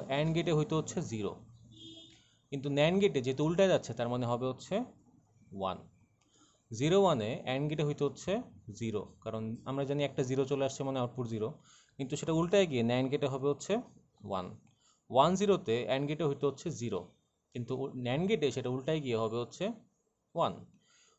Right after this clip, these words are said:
এখন ওয়ান ওয়ানে and গেটে হইতে হচ্ছে ওয়ান, কিন্তু যেহেতু ন্যান্ড গেট, তার মানে এটা উল্টায় যাবে, উল্টায় গিয়ে হবে হচ্ছে জিরো। এখন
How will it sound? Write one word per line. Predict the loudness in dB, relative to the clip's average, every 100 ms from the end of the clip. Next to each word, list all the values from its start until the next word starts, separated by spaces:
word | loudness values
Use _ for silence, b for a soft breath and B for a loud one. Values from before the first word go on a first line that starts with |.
| b
এখন | -2 2 0 2
ওয়ান | 2 2 4
ওয়ানে | 4 4 2 -2 -6 -6 -2
and | 0 0
গেটে | 0 0
হইতে | 0 -2
হচ্ছে | -2 -2 -2 0
ওয়ান, | 0 0 -2 -8 -12 _
কিন্তু | -2 -2 -2 -4 -8 _ _ -6
যেহেতু | -4 0
ন্যান্ড | 2 4 2
গেট, | 0 -2 -2
তার | 0
মানে | 2 2
এটা | 2
উল্টায় | 2 2 2
যাবে, | 2 2 2
উল্টায় | 2 0
গিয়ে | 0 -2
হবে | -4 -4
হচ্ছে | -4 -4 -4 -8 _ b b b b -12
জিরো। | -4 -2 -2 -2
এখন | -2